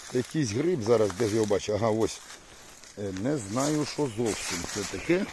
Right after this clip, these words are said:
Е, щось стоячи чи не дуже. Ага, десь глибоко зростає. Мабуть, я і не буду знати, що це.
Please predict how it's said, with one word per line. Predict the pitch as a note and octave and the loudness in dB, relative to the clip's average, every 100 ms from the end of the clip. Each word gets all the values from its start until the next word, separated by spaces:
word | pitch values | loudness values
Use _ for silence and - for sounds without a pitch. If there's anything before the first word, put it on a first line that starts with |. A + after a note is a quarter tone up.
| - - - - - - - - - - - - - | -10 -16 -14 -14 -6 -6 -4 -8 -10 -14 -16 -18 -12
Е, | G#2+ F#2+ - | -10 -10 -10
щось | - A#2+ - - - - | -4 -4 -4 -10 -12 -12
стоячи | - D3 C3+ A2 A#2 | -2 0 0 -2 -6
чи | - C3 | -4 -2
не | |
дуже. | A#2+ D#3 F3+ A2 F2 - - - - - - - | 0 0 2 2 -2 -8 -16 -20 -20 -20 -20 -10
Ага, | G2 G2 | -6 -6
десь | E2+ G#2 F#2+ | -6 -4 -4
глибоко | F2 C3 A#2 G2+ G#2+ | -4 -2 -2 0 -2
зростає. | G2 G#2 - D3+ E3 C3+ - - - - | -2 -4 -6 -6 -6 -8 -14 -20 -20 -8
Мабуть, | - B2 A#2 | -2 -2 2
я | C#3 | 2
і | |
не | C3 | 2
буду | B2+ A#2+ | 0 0
знати, | G#2 B2 A2+ | 2 0 0
що | - C3 | -4 -4
це. | B2+ | -4